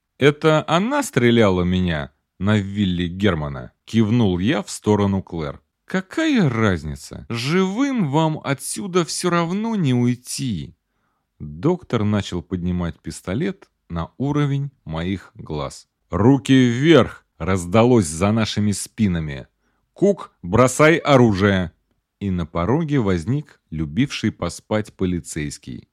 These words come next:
Пистолет Кука глухо упал на пол. Зато Клэр не потеряла присутствие духа.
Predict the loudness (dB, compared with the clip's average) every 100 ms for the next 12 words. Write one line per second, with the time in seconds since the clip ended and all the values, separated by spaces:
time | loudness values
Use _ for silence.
0 | _ -10 -6 -2 0 0 -2 -8 -4 -4
1 | -2 -2 -2 -6 _ -14 -10 -4 -2 -2
2 | -2 -4 -4 -8 -6 0 2 2 -2 _
3 | _ -12 -8 -6 -6 -8 -10 -12 -18 _
4 | -16 -6 -4 0 0 0 0 4 6 6
5 | 4 0 _ -6 -2 0 0 0 2 4
6 | 4 2 0 -4 -4 -8 -6 -2 0 0
7 | -4 -4 -6